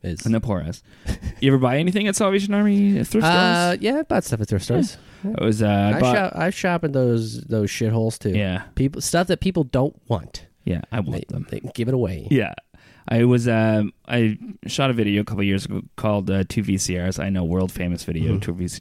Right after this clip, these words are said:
Speaker 2: two V C Rs. And I bought a, I bought them at a thrift store,
Speaker 1: Mm-hmm.
Speaker 2: but I checked out Salvation Army first, and they had the coolest old vintage,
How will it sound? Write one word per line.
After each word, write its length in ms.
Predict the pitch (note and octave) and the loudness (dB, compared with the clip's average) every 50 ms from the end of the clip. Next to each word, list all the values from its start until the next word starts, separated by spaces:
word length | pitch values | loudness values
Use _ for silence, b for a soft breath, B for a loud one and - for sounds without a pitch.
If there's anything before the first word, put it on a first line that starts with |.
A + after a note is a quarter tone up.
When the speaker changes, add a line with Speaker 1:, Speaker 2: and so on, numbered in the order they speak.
| - | -14
Speaker 2:
two 120 | - - - | -12 -10 -8
V 100 | F#2 - | -8 -8
C 180 | - - - F2 | -6 -6 -6 -4
Rs. 160 | F2 F2 - B B B B B B B B B B B B - | -4 -6 -6 B B B B B B B B B B B B -6
And 260 | G2+ G2 F#2+ F#2 G2 | -4 -2 0 0 0
I 60 | G2 | 2
bought 240 | G2 G#2 G#2 G#2+ G#2 | 2 2 2 2 2
a, 320 | G2 F#2+ F#2+ F#2+ F#2+ F#2 F2 | 2 2 2 2 0 0 0
I 40 | F#2+ | 0
bought 260 | - B2+ B2+ C3 - | 0 0 0 0 -2
them 140 | B2 A2 G#2 | -2 -2 -2
at 160 | G2 F#2+ F#2 | -2 -2 -2
a 340 | F2+ F2+ F2+ F2+ E2+ D#2 - - _ _ _ - | -2 -2 0 0 -2 -2 -4 -8 _ _ _ -20
thrift 280 | - - F3+ G#3+ G3 - | -2 2 2 2 2 2
store, 500 | - - G2+ F2+ E2+ D#2+ D#2 G#2+ - - - - | -2 -4 -4 -2 -2 -2 -2 -4 -4 -4 -4 -2
Speaker 1:
Mm-hmm. 120 | G2 G#2 | -2 0
Speaker 2:
but 120 | F2+ G2+ G#2+ | 0 0 -2
I 80 | G#2+ | -2
checked 220 | A2 - D3+ E3 E3 | -2 -2 -2 0 0
out 140 | D3 B2+ - | -2 -2 -2
Salvation 400 | - A#2+ G#2 G2 F#2+ - - G2+ | -2 -2 -2 -2 -2 -2 -2 -2
Army 200 | F2+ E2 D#2+ D2 | -2 -2 -4 -6
first, 500 | - - E3+ E3 D3 C3 B2 - - - - | -4 -2 0 0 0 0 -2 -4 -8 -6 -4
and 340 | G2+ F#2+ F#2 F#2 F2+ F2+ | -4 -2 -2 -2 -2 -2
they 100 | F#2 G2 | -2 -2
had 380 | F#2 F#2+ G2 G2+ G2+ G2 F#2 F2 | -2 0 0 0 0 0 -2 -2
the 120 | F2+ F2 | -4 -6
coolest 760 | E2 - - G#2 G2+ G#2 G#2 G2 F#2 F2+ F2+ - - - - - | -6 -4 -2 0 2 2 2 2 2 -2 -4 -6 -8 -10 -8 -4
old 340 | F2+ F2+ F2 F2+ F2+ E2+ F2 | -2 0 2 0 0 -2 -4
vintage, 800 | E2 E2+ F#2 F2+ F2+ - - E2+ E2 D#2 D#2 - - - - | -6 -4 -4 -4 -4 -4 -4 -4 -4 -4 -6 -10 -12 -14 -16